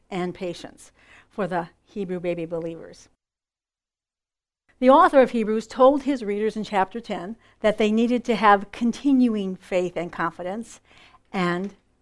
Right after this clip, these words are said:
patience in order to apprehend God's promises to them.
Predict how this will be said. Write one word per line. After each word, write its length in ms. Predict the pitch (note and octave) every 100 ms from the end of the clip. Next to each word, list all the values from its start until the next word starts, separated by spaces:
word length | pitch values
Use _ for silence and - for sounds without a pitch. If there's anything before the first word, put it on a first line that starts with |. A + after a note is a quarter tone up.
| _
patience 680 | - F#4+ - D#3 _ - _ _ _ _
in 140 | - G3+
order 220 | C#4+ A3
to 200 | A#3+ -
apprehend 560 | A3 A3 A#3+ - A3 G#3+
God's 280 | G3+ G3
promises 760 | - - C#4+ C4 G#3 F#3 G3 -
to 180 | - G4
them. 220 | F3